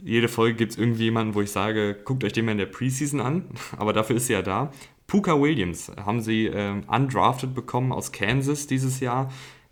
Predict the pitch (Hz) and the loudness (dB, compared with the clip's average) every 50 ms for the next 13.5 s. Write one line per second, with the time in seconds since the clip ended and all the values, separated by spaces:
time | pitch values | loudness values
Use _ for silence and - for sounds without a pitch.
0 | _ _ - - - _ _ _ _ _ - - - - 127 117 127 147 156 139 | _ _ -20 -20 -20 _ _ _ _ _ -20 -6 0 2 4 6 6 6 6 6
1 | 123 135 143 147 135 131 131 131 135 131 131 - 127 131 135 135 127 - - - | 6 6 6 6 4 2 2 0 0 0 0 0 2 2 2 2 0 -2 -4 -4
2 | - 117 117 117 120 131 135 131 - - 143 143 143 117 - - - - - - | -2 0 2 2 4 2 2 0 -2 -4 -2 -2 -2 -4 -6 -8 -10 -16 -20 -20
3 | - - - 151 165 165 - - 131 127 127 - - 131 131 - - - - - | -16 -6 0 0 0 0 0 -2 -4 -4 -2 2 2 2 2 2 -2 -12 -14 -14
4 | - - - _ _ _ - 107 110 107 104 107 107 90 82 - 165 170 160 - | -16 -20 -20 _ _ _ -6 -4 -2 -2 0 0 0 0 0 2 0 0 0 0
5 | 107 - - - - 131 135 160 180 170 - - - 139 147 165 170 160 123 135 | -4 -4 -2 0 2 4 4 4 2 0 -4 -4 0 2 2 2 2 2 0 -2
6 | 143 139 - - 120 - - - 143 151 - - - 127 123 135 143 147 139 139 | -4 -4 -4 -6 -6 -4 -2 0 0 0 0 -2 -2 0 2 2 2 2 2 2
7 | 151 156 151 151 - - - - - - 110 101 98 107 123 131 117 - - 104 | 2 0 0 -4 -10 -18 -20 -12 -6 -4 -2 -2 0 -2 -2 -2 -2 -4 -2 -2
8 | 98 95 95 - _ - 117 127 143 131 - - 123 120 131 131 - 107 95 98 | -2 -4 -6 -8 _ -4 -2 -2 0 0 -2 -2 0 0 -2 -2 -2 -4 -2 0
9 | 95 101 117 120 127 131 131 175 - - 190 160 147 147 143 135 131 131 - 135 | 0 0 2 2 4 4 4 4 2 2 2 2 2 0 0 -2 -4 -2 -2 -2
10 | 131 - 139 131 123 127 127 127 127 - - 135 135 131 104 90 - - - 95 | -2 0 2 2 2 2 2 0 -2 -2 0 2 2 2 0 -2 -4 -8 -6 -4
11 | 92 90 101 120 139 131 131 - - - - - - - _ - 98 101 104 104 | -2 0 0 0 0 -2 -6 -14 -18 -20 -20 -20 -20 -20 _ -6 -2 0 0 0
12 | 107 107 - - - - - - 123 139 135 - 160 131 127 131 131 - 123 123 | 0 -2 -4 -6 -8 -6 -2 0 2 2 2 2 0 0 0 0 -2 -2 -2 -2
13 | 120 120 117 113 113 107 107 107 - | -2 -2 -2 -2 -2 -2 0 -2 -2